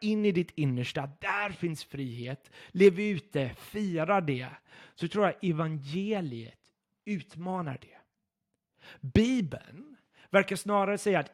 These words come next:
ingen av oss är kvalificerad att bedöma vilka vi verkligen är. Synden i oss kommer alltid vilja göra att vi är centrum av universum, att vi är i förarsätet. Men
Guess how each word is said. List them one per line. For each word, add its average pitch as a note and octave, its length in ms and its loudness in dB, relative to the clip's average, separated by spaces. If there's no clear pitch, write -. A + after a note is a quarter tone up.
ingen G#3+ 800 0
av D3+ 340 4
oss D3 160 0
är D3+ 60 -2
kvalificerad D#3 960 2
att C#3 60 0
bedöma D3 640 2
vilka D#3 320 4
vi C3+ 160 0
verkligen B2+ 720 -4
är. - 360 -14
Synden G#3+ 640 2
i G3+ 220 4
oss D3 140 -4
kommer E3 160 0
alltid F#3+ 380 -2
vilja F3+ 260 0
göra E3+ 320 4
att C#3+ 100 0
vi D3+ 140 4
är C3+ 80 2
centrum G3+ 600 -2
av D3+ 140 -4
universum, C3+ 640 -8
att C#3 120 -4
vi F3+ 160 2
är G3 240 6
i F#3+ 80 0
förarsätet. D#3 1200 -4
Men F3+ 240 0